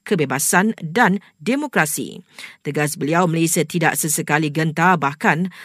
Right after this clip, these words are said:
akan terus konsisten memperjuangkan nasib rakyat Palestin yang dianiaya rejim Zionis Israel. Datuk Seri Anwar berkata demikian semasa acara Himpunan Malaysia Bersama Palestin yang berlangsung di Stadium Axiata Arena, Bukit Jalil malam tadi.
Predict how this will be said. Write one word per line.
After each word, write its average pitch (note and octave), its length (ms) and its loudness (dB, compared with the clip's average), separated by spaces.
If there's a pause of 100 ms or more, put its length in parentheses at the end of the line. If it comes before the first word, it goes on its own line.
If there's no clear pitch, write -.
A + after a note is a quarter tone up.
(120)
akan C#3 320 -2
terus D3+ 240 -2
konsisten F3 800 0 (320)
memperjuangkan F#3+ 960 2
nasib D3 400 -4
rakyat D3 160 -2
Palestin C#3+ 560 -4 (240)
yang E3 320 0
dianiaya D#3 720 0
rejim E3 400 -2
Zionis D3 480 -4
Israel. E3+ 640 -2 (400)
Datuk D3 240 0
Seri - 160 -2
Anwar D#3 320 0
berkata C#3+ 400 -4
demikian E3+ 560 0
semasa C#3+ 480 -2
acara D#3 400 0
Himpunan D3+ 560 -2
Malaysia F#3 320 0
Bersama G#3+ 320 2
Palestin G#3 560 0 (400)
yang D#3 160 -2
berlangsung D3+ 560 2
di D#3 80 0
Stadium D3+ 320 0
Axiata D3+ 480 2
Arena, E3+ 320 2
Bukit D#3 320 -4
Jalil F3 320 0
malam F3 240 0
tadi. C#3 400 -6